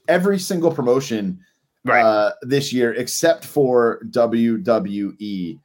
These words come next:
Speaker 2: Right.
Speaker 1: Um, Tyson says, "Britt, what number, uh, was Britt?" Um, I think I just, she was number four, um, on the list. I think she
Speaker 2: Okay.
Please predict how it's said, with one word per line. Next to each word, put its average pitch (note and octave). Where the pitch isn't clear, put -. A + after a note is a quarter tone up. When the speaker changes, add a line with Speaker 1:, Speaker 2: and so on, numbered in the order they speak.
Speaker 2:
Right. A2+
Speaker 1:
Um, G2+
Tyson D3
says, C#3
"Britt, C#3+
what C#3
number, B2+
uh, G#2
was G2+
Britt?" A2+
Um, F#2+
I G#2
think D3
I C#3+
just, -
she C3+
was C3
number A#2+
four, G2
um, A#2
on A#2+
the A2
list. F#2
I A2
think C3+
she A#2+
Speaker 2:
Okay. B2+